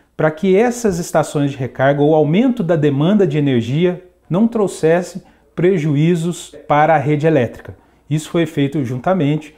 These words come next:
com a Sinapse, que englobou a nossa proposta de alocação, eh, de estações de recargas ótimas no modelo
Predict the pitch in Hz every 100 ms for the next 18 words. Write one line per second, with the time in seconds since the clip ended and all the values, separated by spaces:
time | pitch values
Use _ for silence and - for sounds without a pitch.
0 | _ - 151 131 127 123 120 180 139 143
1 | 143 - - _ _ - 151 147 180 202
2 | 196 160 131 143 139 135 127 135 127 170
3 | 226 233 180 170 156 151 127 - 127 110
4 | - - 123 120 - 127 - 123 104 113
5 | 123 120 113 107 - 135 143 143 135 117
6 | - _ _ _ - 147 190 180 117 139
7 | 160 180